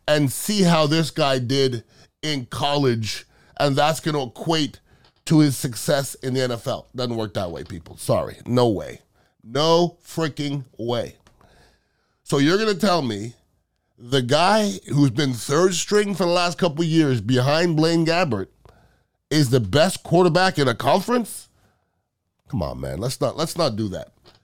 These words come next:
Let, let's, let's, let's not do that. All right? This offseason, I would not be shocked if Carson,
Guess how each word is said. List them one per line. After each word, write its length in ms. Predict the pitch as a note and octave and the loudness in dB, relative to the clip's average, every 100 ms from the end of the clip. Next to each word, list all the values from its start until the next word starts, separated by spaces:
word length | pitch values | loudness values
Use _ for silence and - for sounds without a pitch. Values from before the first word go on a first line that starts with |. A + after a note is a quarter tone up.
| _ - | _ -4
Let, 160 | C3 | 0
let's, 380 | C#3 D#3+ - - _ _ _ - | 2 0 -4 -14 _ _ _ -6
let's, 420 | C3+ E3 E3+ - | -2 -2 -2 -10
let's 320 | C3 F3 - | -4 -2 0
not 280 | E3+ E3+ - | 2 2 2
do 180 | C#3+ C3+ | 2 2
that. 320 | B2 G2 - _ _ _ _ _ _ _ _ _ _ _ _ _ - | 0 -2 -8 _ _ _ _ _ _ _ _ _ _ _ _ _ -16
All 80 | D#2+ | -8
right? 220 | A#2 D3+ _ _ _ _ _ _ _ _ _ _ | -6 -6 _ _ _ _ _ _ _ _ _ _
This 280 | - D3 D#3 | -2 0 0
offseason, 800 | B2+ D#3 D#3+ - E3+ D#3+ E3+ E3 _ _ _ _ _ _ _ _ _ _ _ - | 2 2 2 2 2 4 0 -2 _ _ _ _ _ _ _ _ _ _ _ -2
I 80 | D#3+ | 0
would 180 | F3 | 2
not 220 | D#3 E3 C#3 | 2 0 0
be 100 | E3 | -4
shocked 400 | - E3 D#3 C#3 | -2 -4 -4 -8
if 140 | C3 | -10
Carson, 360 | - D3+ - | -4 -4 -4